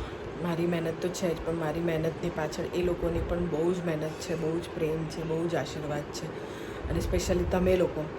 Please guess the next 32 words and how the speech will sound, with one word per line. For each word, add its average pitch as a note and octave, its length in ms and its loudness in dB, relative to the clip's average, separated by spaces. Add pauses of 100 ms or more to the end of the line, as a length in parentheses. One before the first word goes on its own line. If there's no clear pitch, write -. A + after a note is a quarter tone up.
(380)
તમારા F3 300 2
લોકોનો E3+ 380 0
બહુ D#3 160 0
બધો D#3 240 2
પ્રેમ D3 340 2
છે C#3+ 160 -4 (1040)
અને E3+ 120 2
બહુ E3 160 4
બધા E3 220 6
આશીર્વાદ D3+ 460 0
છે. - 260 -6 (840)
Thank D#3 320 0
you. E3+ 80 0 (880)
અને D#3 340 0
આવી F3 220 4
જ E3 120 0
રીતે E3 280 2
તમે D#3 240 0
લોકો D3 480 -2 (120)
આશીર્વાદનો D3+ 580 -4
પ્રેમ D3 280 -2
આપતા C3+ 300 0
રહેજો. D#3+ 300 -2 (1120)
અને D#2+ 140 -4 (420)
આવી E3 140 2
જ D#3+ 120 -6
રીતે D#3+ 180 -4
અમે D#3 120 -2
લોકો D3 240 -6
કામ D3 220 -2
કરતા D#3 340 -4
રહીશું. D#3 540 -4